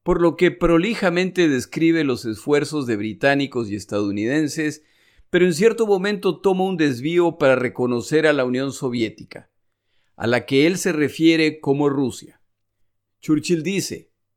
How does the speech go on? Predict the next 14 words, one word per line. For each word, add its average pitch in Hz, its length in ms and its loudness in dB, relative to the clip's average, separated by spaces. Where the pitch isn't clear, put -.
"Nunca 165 680 2
debemos 139 580 2
olvidar 113 680 0
los 117 260 -2
inmensurables 127 1040 0
servicios 156 680 -2
que 117 220 -2
Rusia 135 540 0
ha - 20 6
aportado 123 680 0
a 107 80 2
esta 113 320 -6
causa 123 520 -2
común 139 520 -2